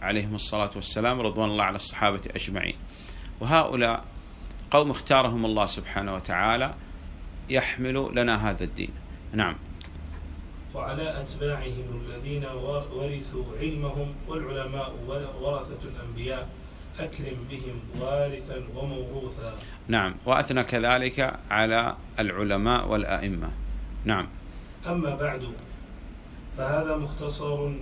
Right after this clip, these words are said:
Speaker 2: يشمل على أصول الأدلة الحديثية للأحكام الشرعية.
Speaker 1: نعم، هذا مختصر. وقال ال-، العلماء رحمه الله تعالى أن الطالب يبدأ في الحديث، يبدأ بالأربعين،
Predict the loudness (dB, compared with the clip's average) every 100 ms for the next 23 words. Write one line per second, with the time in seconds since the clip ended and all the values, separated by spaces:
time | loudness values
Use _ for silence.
0 | -4 -4 -4 -4 -4 -2 -2 -2 -4 -4
1 | -6 -2 -2 -2 -6 -8 -6 -4 -4 -6
2 | -8 -6 -8 -6 -6 -4 -4 -4 -6 -6
3 | -6 -8 -4 -2 -2 -6 -4 -4 -2 -2
4 | -4 -6 2 4 4 2 6 8 8 8
5 | 6 6 6 6 2 -2 -6 -10 -10 -10
6 | -10 -10 -8 -6 -6 -8 -10 -10 -8 -6
7 | -6 -8 -8 -4 6 8 8 8 2 0
8 | -4 -6 -4 4 6 8 8 6 4 2
9 | 4 4 4 4 4 4 2 8 8 10
10 | 6 6 6 6 4 4 0 -4 -6 -8
11 | -10 -10 -10 -10 -10 -2 0 2 2 4
12 | 6 4 2 2 4 4 4 2 2 2
13 | 2 4 4 2